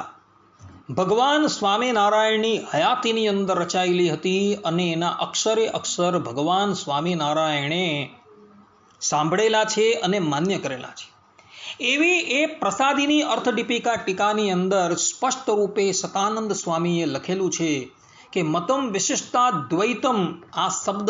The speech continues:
લખી ભગવાન સ્વામિનારાયણ એવું કહેવા માગે છે કે આ ઉદ્ધવ સંપ્રદાયનું મૂળ જે છે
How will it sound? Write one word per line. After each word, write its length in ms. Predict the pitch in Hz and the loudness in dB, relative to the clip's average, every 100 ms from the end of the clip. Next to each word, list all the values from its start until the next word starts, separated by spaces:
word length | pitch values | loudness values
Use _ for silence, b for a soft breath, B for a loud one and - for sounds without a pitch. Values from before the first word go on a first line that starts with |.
| 208 | 0
લખી 340 | 185 196 185 | 0 2 2
ભગવાન 500 | 139 139 175 214 220 | 2 -2 0 2 0
સ્વામિનારાયણ 840 | - 165 160 180 160 160 160 151 143 | -2 -2 0 0 0 0 0 0 -2
એવું 280 | 151 190 220 | -2 0 -4
કહેવા 360 | - 147 160 156 | -4 -4 0 0
માગે 300 | 139 139 151 | -2 0 0
છે 180 | 151 156 190 | 0 0 0
કે 120 | 190 165 | 0 -2
આ 120 | 147 | -2
ઉદ્ધવ 380 | 135 123 - 220 | -4 -6 -2 0
સંપ્રદાયનું 840 | 240 - 165 156 151 147 151 151 139 135 | 0 -2 -4 -2 0 2 0 -2 -4 -2
મૂળ 380 | 156 254 370 381 | 2 4 6 6
જે 140 | 202 | 4
છે 220 | 175 170 | 2 0